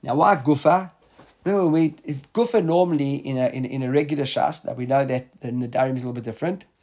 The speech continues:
If we've got, if we discuss the subject by the way, and now the Gemara wants to actually go into detail and analyze that subject on its own, it says gufa.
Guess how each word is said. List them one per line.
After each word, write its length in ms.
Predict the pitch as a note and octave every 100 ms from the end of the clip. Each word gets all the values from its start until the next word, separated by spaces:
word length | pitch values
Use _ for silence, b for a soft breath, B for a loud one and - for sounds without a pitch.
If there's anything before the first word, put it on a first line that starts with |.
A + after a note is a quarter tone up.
| b b b b -
If 160 | C#3
we've 440 | B2+ F#3+ G3+ D#3 -
got, 180 | D3+
if 260 | D#3 D3+ C3
we 100 | F3+
discuss 440 | F3 - F#3 F3+
the 80 | D#3+
subject 640 | C#3+ F3 D3+ E3+ D3+ - - _ _ _ _
by 220 | D#3 E3
the 140 | E3 D3
way, 420 | D#3 D#3 A#2+ - _ _ _ _ _ _ _ _ _ _ _ _ _ _ -
and 100 | C#3
now 160 | E3 F3+
the 80 | E3+
Gemara 300 | D#3+ E3+ F3
wants 220 | E3 D3+
to 120 | D#3
actually 240 | D3 -
go 180 | C#3 D#3+
into 260 | E3+ E3+ D#3
detail 320 | C#3+ D#3 D#3+
and 100 | C#3
analyze 400 | D3+ E3+ D3 C#3
that 180 | D3+ D3+
subject 340 | D#3+ D3+ D3
on 60 | D3
its 120 | C3+
own, 200 | - C#3+
it 100 | C#3+
says 180 | E3 C#3
gufa. 360 | - C#3+ -